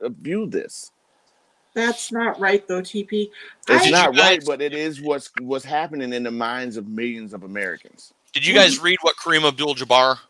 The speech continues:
Speaker 3: said about, uh, the incident?
Speaker 1: Yeah.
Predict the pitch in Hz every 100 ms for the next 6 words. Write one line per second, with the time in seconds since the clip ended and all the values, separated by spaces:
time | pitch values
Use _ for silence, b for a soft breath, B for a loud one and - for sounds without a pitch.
0 | - - 131 127 127 123 123 127 120 120
1 | 117 113 _ _ _ - 123 123 - 135
2 | 131 - _ _ _ - 139 123